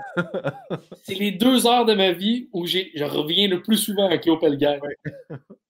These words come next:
Speaker 2: Euh, je pense que c'est avant la croissance personnelle que ça peut le plus charmer Claude Pelgag.
Speaker 1: Ouais.
Speaker 2: Mais cela dit, Jay, moi, il me fait rire. Je veux dire, euh,
Speaker 1: Ben
Speaker 2: mais
Speaker 1: oui,
Speaker 2: ça a
Speaker 1: ben
Speaker 2: tou-,
Speaker 1: oui.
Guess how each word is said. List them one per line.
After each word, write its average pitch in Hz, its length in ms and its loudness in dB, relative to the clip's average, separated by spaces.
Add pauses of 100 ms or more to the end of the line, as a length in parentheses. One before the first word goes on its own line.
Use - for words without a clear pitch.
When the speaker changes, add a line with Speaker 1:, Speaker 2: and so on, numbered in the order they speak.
(100)
Speaker 2:
Euh, 139 640 2 (2750)
je - 200 -8
pense 320 320 4
que - 140 4
c'est 185 160 4
avant 180 220 4
la 220 140 2
croissance 175 440 0
personnelle 185 560 -2
que 143 160 0
ça 147 180 -2
peut 175 160 4
le 165 180 0
plus 180 240 -4
charmer 160 360 -4
Claude 160 180 0
Pelgag. 143 480 -2 (1120)
Speaker 1:
Ouais. 156 340 0 (1600)
Speaker 2:
Mais 151 160 0
cela 226 280 4
dit, 226 240 4
Jay, 196 200 4
moi, 185 140 2
il 143 80 2
me 123 40 -6
fait 127 120 -2
rire. 143 320 4
Je 127 100 -4
veux 139 160 0
dire, 147 100 -2
euh, 123 160 -2 (240)
Speaker 1:
Ben 113 80 -4
Speaker 2:
mais 139 80 2
Speaker 1:
oui, 135 60 4
Speaker 2:
ça 135 60 2
a - 20 -2
Speaker 1:
ben 127 60 0
Speaker 2:
tou-, 139 60 0
Speaker 1:
oui. 143 200 -4